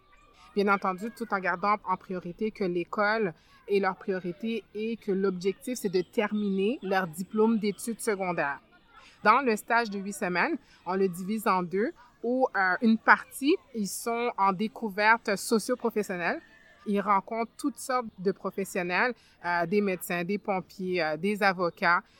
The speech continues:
euh, des personnalités de télévision, les élus de Montréal-Nord viennent les voir.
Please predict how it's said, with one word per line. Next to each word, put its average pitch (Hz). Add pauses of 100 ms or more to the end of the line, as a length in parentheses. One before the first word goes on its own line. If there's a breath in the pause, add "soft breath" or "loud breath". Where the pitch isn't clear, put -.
(140 soft breath)
euh, 175
des 196
personnalités 202
de -
télévision, 180
les 214
élus 196
de 190
Montréal-Nord 180
viennent 180
les 165
voir. 175